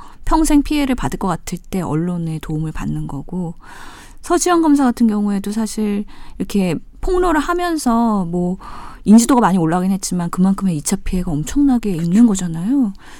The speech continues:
Speaker 1: 지금 뭐 병가 낸 상태에서 자리가 없어진다는 얘기도 있고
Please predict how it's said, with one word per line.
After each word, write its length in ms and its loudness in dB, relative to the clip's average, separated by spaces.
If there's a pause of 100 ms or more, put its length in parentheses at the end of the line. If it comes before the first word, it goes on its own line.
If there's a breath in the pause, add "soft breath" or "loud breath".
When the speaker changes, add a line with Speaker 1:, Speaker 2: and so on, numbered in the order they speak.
Speaker 1:
지금 440 2
뭐 240 -4 (300 loud breath)
병가 380 4
낸 140 2
상태에서 460 -2
자리가 300 -4
없어진다는 500 -4
얘기도 340 -6
있고 800 -6